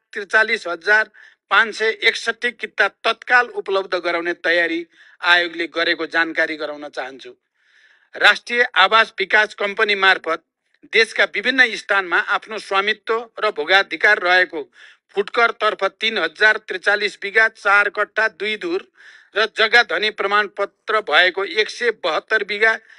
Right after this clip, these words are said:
चार कट्ठा आठ धुर गरी कुल बत्तिस सय पन्ध्र बिघा आठ कट्ठा दस धुर जग्गामा सापीको पुनर्वास कार्यक्रम अन्तर्गत तत्तत स्थानमा बसोबास गरिरहेका सोबासीहरूलाई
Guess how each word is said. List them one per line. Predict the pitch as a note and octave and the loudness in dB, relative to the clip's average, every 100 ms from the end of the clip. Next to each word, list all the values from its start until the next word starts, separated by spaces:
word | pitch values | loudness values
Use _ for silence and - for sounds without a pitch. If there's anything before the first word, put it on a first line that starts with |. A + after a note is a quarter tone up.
| _ - | _ 2
चार | G3 G3+ | 4 4
कट्ठा | G3+ G3+ - G3+ | 2 -4 -2 -2
आठ | G3 E3+ F#3+ F#3+ | 0 2 2 2
धुर | G3+ G#3 | -2 -2
गरी | F#3 F#3+ G3 | 0 -2 -2
कुल | _ A3+ B3 B3+ - | _ -10 -10 -10 -4
बत्तिस | G3+ - A#3+ G#3 - | -4 -4 -6 -6 -2
सय | A3 | -2
पन्ध्र | G#3+ _ _ - A3 A3 A3+ | -2 _ _ -10 -8 -2 -2
बिघा | G#3 G#3 A3 G#3+ - - - - | -2 0 0 0 -8 -20 -20 0
आठ | G#3 A3+ - | 2 2 0
कट्ठा | A3 G#3+ - A#3 | -6 -4 -2 -2
दस | F3 G#3 G#3+ - | -2 -2 0 -2
धुर | F3+ G#3 | -6 -4
जग्गामा | F3 F#3 F3 F3+ F3 G3 - - - | -2 -2 2 2 2 -2 -6 -20 -16
सापीको | - F#3+ G3+ B3 - A3 | 0 2 2 0 -2 -4
पुनर्वास | A3 G#3+ G#3 G3+ F3+ | -2 -2 0 0 0
कार्यक्रम | - F#3 F#3 F#3 F#3+ | 0 2 2 0 -4
अन्तर्गत | F3+ F3 F#3 E3 D#3+ _ - | -6 -6 -6 -4 -8 _ -6
तत्तत | A3 - G3 - G3+ | -4 -2 -4 -4 -12
स्थानमा | - F3+ F#3 E3 F#3 - - - _ D#3 | -2 2 2 0 -4 -4 -16 -20 _ -2
बसोबास | G3 A3+ A#3 A3 - | -2 0 0 0 0
गरिरहेका | G3+ G3 F#3+ F#3 F3+ D#3 | -2 2 4 4 0 -2
सोबासीहरूलाई | - A3+ A3+ A3 - G3+ E3+ E3+ E3+ E3+ | -2 0 2 2 0 -6 -4 -2 -2 -2